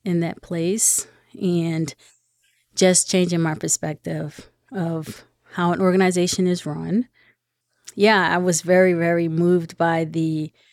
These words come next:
feeding location or feeding. I thought that was just very impactful and just, um,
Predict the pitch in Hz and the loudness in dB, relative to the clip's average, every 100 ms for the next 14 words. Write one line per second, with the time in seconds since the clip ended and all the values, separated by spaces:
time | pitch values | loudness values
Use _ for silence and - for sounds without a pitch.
0 | _ _ _ _ _ _ _ - - 185 | _ _ _ _ _ _ _ -6 0 2
1 | 185 185 185 196 190 _ _ _ _ _ | 4 4 2 0 -6 _ _ _ _ _
2 | 170 170 180 170 175 165 160 160 - 165 | -8 -6 -2 -2 -2 -4 -4 -6 -8 -6
3 | 165 156 156 151 - _ _ _ _ _ | -4 -6 -6 -10 -14 _ _ _ _ _
4 | - - 196 202 185 180 170 160 - 165 | -8 -2 2 4 6 4 4 -2 -4 -4
5 | - 170 165 160 175 165 - 180 165 180 | -2 0 0 0 -2 -4 -4 -4 -2 0
6 | 165 180 175 175 - - - 175 165 165 | 2 4 4 4 2 0 -4 -4 -2 -2
7 | 160 160 | -4 -6